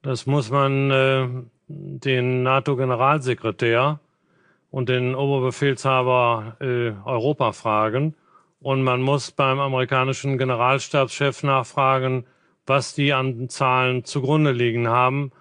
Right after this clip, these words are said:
Und, äh, danach müsste man die Frage beantworten können.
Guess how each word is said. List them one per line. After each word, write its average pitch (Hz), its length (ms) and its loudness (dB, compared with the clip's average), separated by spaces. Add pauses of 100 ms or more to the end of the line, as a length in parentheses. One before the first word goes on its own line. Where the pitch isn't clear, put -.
(280)
Und, 131 380 0
äh, 131 160 2
danach 127 340 2
müsste 147 320 -2
man 139 220 2
die 127 80 -2
Frage 127 380 2
beantworten 113 580 -2
können. 101 420 -4